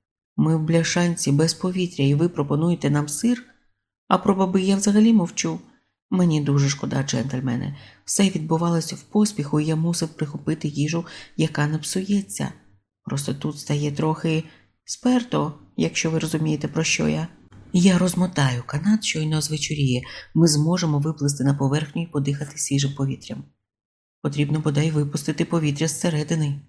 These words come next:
Ангва насупила брови, намагаючись осмислити почуте. Голоси були їй знайомі, і хоч вони були приглушені, вона впізнала інтонацію.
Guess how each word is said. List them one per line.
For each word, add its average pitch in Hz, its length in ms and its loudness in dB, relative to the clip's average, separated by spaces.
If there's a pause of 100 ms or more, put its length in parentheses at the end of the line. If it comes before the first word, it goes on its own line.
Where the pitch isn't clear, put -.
(260)
Ангва 196 400 6
насупила 147 580 4
брови, 185 340 4
намагаючись 156 800 0
осмислити 151 760 -2
почуте. 131 640 -8 (440)
Голоси 147 500 2
були 143 340 6
їй 143 340 2
знайомі, 139 600 0 (300)
і 131 80 -6
хоч - 300 0
вони 135 160 6
були 127 240 2
приглушені, 123 880 0 (320)
вона 180 260 8
впізнала 185 560 2
інтонацію. 139 800 2